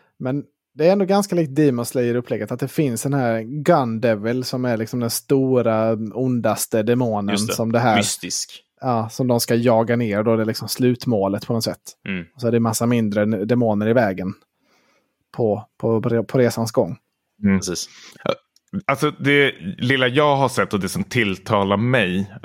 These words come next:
Speaker 3: varför jag velat kasta mig över det här, det är ju liksom stilen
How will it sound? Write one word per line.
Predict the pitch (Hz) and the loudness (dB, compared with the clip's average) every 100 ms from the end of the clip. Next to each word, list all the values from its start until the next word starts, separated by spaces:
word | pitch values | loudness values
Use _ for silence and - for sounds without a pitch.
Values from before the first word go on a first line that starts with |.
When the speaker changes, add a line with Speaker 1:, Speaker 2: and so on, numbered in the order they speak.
| - - | -8 -6
Speaker 3:
varför | 58 98 - | -2 -2 0
jag | 110 113 92 76 | 2 2 0 0
velat | 95 90 - | 0 -2 -4
kasta | - 101 - 120 | -6 -4 -2 0
mig | 85 | 0
över | 78 | -2
det | |
här, | 82 | -4
det | - 110 | 0 2
är | 120 | 2
ju | 113 | 2
liksom | 90 90 87 62 _ | -2 -4 -4 -6 _
stilen | - - 127 120 123 104 101 90 80 | -8 -6 -4 0 0 2 2 0 -2